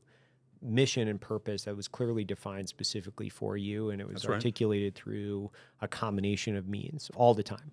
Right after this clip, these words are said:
Speaker 1: right? So you're always going back to Army values, you know, the, the S-, the, the S F creed, you know, we're, we're talking about leadership, and not only are we
Speaker 2: Absolutely.
Speaker 1: talking about leadership,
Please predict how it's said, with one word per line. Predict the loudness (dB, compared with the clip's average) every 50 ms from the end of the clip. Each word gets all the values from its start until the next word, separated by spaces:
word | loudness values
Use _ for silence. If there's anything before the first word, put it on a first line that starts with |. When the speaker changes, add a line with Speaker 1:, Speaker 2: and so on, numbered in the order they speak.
| -10
Speaker 1:
right? | -6 -6 -6 -6 -6 -6
So | -6
you're | -6 -4 0
always | 4 6 6 6 6 4
going | 4 2 2 2 2
back | 2 0 0 -2 -2
to | -4 -4 -4 -4 -6 -12 -18 -20 _ 2
Army | 4 4 6 6 6 6
values, | 6 6 6 4 4 2 0 -4 -4 -6 -6 -8 -10 -12 -20 _ _ -10
you | -6 -6
know, | -4
the, | -4 -6 -8 -10 -14 -20 _ _
the | -4 -4 -4 -4 -6 -8 -12 _ _ 0
S-, | 2 2 2 0 -4 _ _ _ -12 -10
the, | -8 -6 -6 -8 -6 -6
the | -6 -6 -6 -10 -4 -2
S | 0 0 2 2
F | 0 0 -2
creed, | -4 -6 -2 0 2 2 2 2 0 0 -2 -4 -6
you | -6 -6
know, | -6 -6 -6 -6 -8
we're, | -8 -8 -8 -8 -4 -4
we're | -4 -4
talking | -4 -4 4 8 10 10 10 10 6 4
about | 6 6 6 4 4 4
leadership, | 4 4 4 2 0 -2 -2 -2 -2 -4
and | -4 0
not | 4 6 8 10
only | 10 10 10
are | 10 8
we | 8 6
Speaker 2:
Absolutely. | 6
Speaker 1:
talking | 6 6 6 8 8 8
about | 8 8
leadership, | 6 4 4 4 2 0 -2 -4 -6